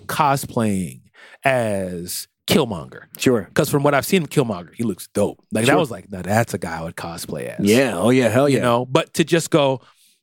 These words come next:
Speaker 1: "I'm going to see Black Panther, Black Excellence, Wakanda,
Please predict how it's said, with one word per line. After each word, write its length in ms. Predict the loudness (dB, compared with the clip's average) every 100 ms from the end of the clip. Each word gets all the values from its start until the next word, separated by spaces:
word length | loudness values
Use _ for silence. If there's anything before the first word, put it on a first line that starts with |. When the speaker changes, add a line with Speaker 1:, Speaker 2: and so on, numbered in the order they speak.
| _ -2
Speaker 1:
"I'm 180 | 0
going 220 | 2 2 0
to 100 | -4
see 400 | 2 4 4 2
Black 280 | 0 0 0
Panther, 560 | 0 0 2 2 2 -2 _ _ _ _
Black 220 | 2 4 2
Excellence, 680 | -2 -2 -2 -2 -2 -6 -14 _ _ 0
Wakanda, 640 | 0 4 2 4 4 2